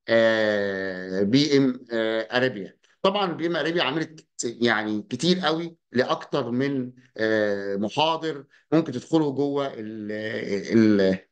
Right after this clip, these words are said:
قناة اليوتيوب بتاعتهم، هتستفيدوا استفادة كبيرة جدًا. طيب، واحد يسألني: "باشمهندس، طب الدورة دي اللي عايزين نشوفها، عايزين نتفرج عليها"، يعني حد عايز يسأل يشوفها. طيب أهو، ده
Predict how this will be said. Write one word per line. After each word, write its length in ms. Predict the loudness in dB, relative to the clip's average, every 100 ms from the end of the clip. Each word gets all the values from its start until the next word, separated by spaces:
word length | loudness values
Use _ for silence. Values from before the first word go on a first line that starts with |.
| _ _ _ _ _ _ -20 _ _ _ _ -16 -8 -6 0
قناة 200 | 0 2
اليوتيوب 320 | -2 -2 -2 0
بتاعتهم، 380 | 0 0 0 -4
هتستفيدوا 400 | -4 -4 -2 -2
استفادة 460 | -2 0 0 0
كبيرة 260 | -2 -2 -2
جدًا. 340 | -2 -8 -10 -2
طيب، 400 | 0 2 -2 -8 _ -8
واحد 160 | -4
يسألني: 360 | -2 0 0 0
"باشمهندس، 600 | -2 -2 -2 -2 -8 _ -8 -2
طب 100 | 0
الدورة 360 | 2 0 -2
دي 300 | -6 -10 -14 -20 _ _ _ -2
اللي 340 | 0 2 0
عايزين 320 | 0 2 2 2
نشوفها، 420 | 2 -4 -6 -8
عايزين 280 | -4 0 0
نتفرج 400 | 2 0 0 0
عليها"، 340 | -2 -2 -4
يعني 180 | -8 -4
حد 220 | -4 0
عايز 240 | -2 -2 -6
يسأل 200 | -8 -8
يشوفها. 320 | -6 -8 -10 _ -20 -20 _ _ -8
طيب 280 | -4 -4 -8 -12
أهو، 260 | -12 -12 _ _ _ _ _ _ _ _ _ _ _ _ _ _
ده 520 | -4 2 2 0 -12